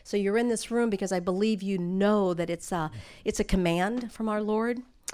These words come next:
It's a passion of our Lord, and you wouldn't be here if someone hadn't shared with you. But, uh, on Sunday, I was sharing a little bit with Steve and Kelly, and something hit me that I really want to share with you. You know, we talk about what we're passionate about.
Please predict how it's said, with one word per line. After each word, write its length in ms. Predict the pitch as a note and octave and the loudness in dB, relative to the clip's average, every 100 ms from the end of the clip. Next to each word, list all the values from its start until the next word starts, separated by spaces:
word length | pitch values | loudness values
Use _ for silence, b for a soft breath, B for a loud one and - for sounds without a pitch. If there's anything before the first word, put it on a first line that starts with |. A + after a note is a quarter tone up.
| B | B
It's 160 | G3 F3+ | -6 -6
a 40 | |
passion 540 | - - G#3 A3 G#3 F#3 | -6 -4 -2 -2 -4 -4
of 100 | F3 | -4
our 100 | F3 | -4
Lord, 260 | E3+ F3 | -2 -2
and 140 | E3+ G3 | 0 0
you 100 | A#3 | 0
wouldn't 280 | A#3 F3+ | 0 0
be 120 | F#3 E3+ | -2 0
here 160 | F#3 | -2
if 80 | E3 | -2
someone 300 | - F3+ F3 | -4 -4 -4
hadn't 260 | F3 E3+ D#3 | -4 -4 -4
shared 320 | - E3+ E3 | -6 -6 -6
with 220 | D#3 - | -8 -6
you. 180 | - - _ - B B B B B | -8 -10 _ -20 B B B B B
But, 300 | G3 G3 - | 2 2 2
uh, 160 | F#3 - | -2 -2
on 140 | F#3 G3 | 0 0
Sunday, 420 | - C#4+ C#4 F#3+ | 2 2 4 4
I 80 | F3 | 2
was 180 | F#3 - | -2 -2
sharing 300 | G#3 G#3 F#3+ | -2 -2 -2
a 20 | |
little 140 | F#3+ | -2
bit 140 | F#3+ F3+ | -2 -2
with 80 | |
Steve 320 | - - G3 F#3 | -4 -2 0 0
and 120 | E3+ | 2
Kelly, 460 | - F#3 E3+ D#3+ | 2 2 0 -2
and 180 | - F3 | -2 -2
something 360 | - A3+ A3 F#3+ | 0 -2 0 2
hit 320 | - A3+ G#3 | 4 2 -2
me 120 | F3 | -4
that 100 | E3+ | -4
I 60 | E3 | -4
really 260 | F3+ F#3 F3+ | -2 -2 -2
want 140 | E3+ | -4
to 60 | E3 | -6
share 260 | - E3+ | -6 -6
with 200 | E3+ D#3 | -6 -6
you. 220 | F#3 E3+ F#3 - B B B B B | -6 -6 -8 -16 B B B B B
You 120 | B3 | 4
know, 180 | C4 A#3+ | 6 6
we 240 | - B3+ | 4 2
talk 300 | D4 B3+ B3 | 2 4 4
about 180 | A#3 F#3+ | 4 2
what 140 | F#3 F3+ | 4 0
we're 80 | |
passionate 420 | F#3 F3 E3 F3+ E3+ | 0 -2 -2 -4 -4
about. 320 | D3 - | -4 -6